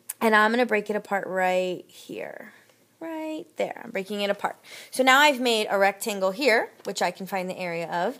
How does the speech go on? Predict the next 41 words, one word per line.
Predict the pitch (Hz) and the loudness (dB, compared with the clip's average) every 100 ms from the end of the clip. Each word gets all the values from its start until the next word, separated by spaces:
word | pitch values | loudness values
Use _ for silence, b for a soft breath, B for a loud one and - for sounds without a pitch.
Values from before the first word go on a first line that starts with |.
| B B - | B B 0
and | 214 226 | 4 6
a | |
rectangle | 214 202 - 233 254 | 8 6 2 0 0
here, | 302 466 180 - | 2 2 2 -4
which | - | 0
I | 185 | 0
can | 202 | 0
find | 202 185 | -4 -4
the | - | 0
area | 330 311 220 | 2 2 2
of. | 151 - B B | 0 -4 B B
The | - | -4
tricky | 240 392 - 494 | 0 -2 -2 0
part | 320 294 254 | 8 8 8
is | 254 226 | 2 0
making | 233 240 247 | -2 -2 -4
sure | - 233 | -2 0
that | 220 | 0
you're | 208 | -2
using | 208 190 208 196 240 240 214 | -4 -4 -4 0 0 -2 -4
the | 202 196 | -6 -4
side | 196 202 190 202 | 0 4 4 2
lengths | 226 233 277 - - - B B - | 0 0 -2 -6 -4 -4 B B 0
that | 202 | 2
are | 196 | 2
safe | - 220 208 - | 4 4 4 -2
to | - 196 | -10 -6
use, | 196 135 | -4 -4
and | 226 202 | -4 -2
you'll | 220 | 0
see | - 269 | 0 0
why | 240 226 214 190 185 185 B B | 4 8 10 10 6 0 B B
I'm | - 190 185 - | 0 0 -2 -8
kind | - 233 226 | 0 0 0
of | |
calling | 220 240 214 202 | 0 2 2 2
some | - 214 196 | 2 2 2
sides | 202 185 | 2 2
safe | - - 185 185 | 0 0 0 -4
to | - - | -10 -6
use. | 175 - - | -6 -4 -8